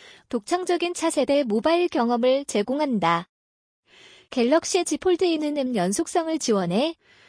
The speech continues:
커버 디스플레이에서 사용하던 앱을 더 큰 메인 디스플레이로 사용하고 싶을 때 갤럭시 Z 폴드 E를 펼치기만 하면 된다.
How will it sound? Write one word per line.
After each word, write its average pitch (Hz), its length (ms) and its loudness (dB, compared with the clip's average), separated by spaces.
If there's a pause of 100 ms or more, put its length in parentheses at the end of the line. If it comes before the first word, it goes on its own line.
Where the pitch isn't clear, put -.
(340)
커버 320 320 2
디스플레이에서 302 920 0
사용하던 349 560 0
앱을 226 280 2
더 220 160 -2
큰 359 260 -4
메인 349 320 0
디스플레이로 277 840 0
사용하고 349 520 0
싶을 - 340 -4
때 269 340 -2 (480)
갤럭시 302 540 0
Z 339 140 0
폴드 359 260 2
E를 339 280 2
펼치기만 311 580 0
하면 285 260 -4
된다. 185 540 0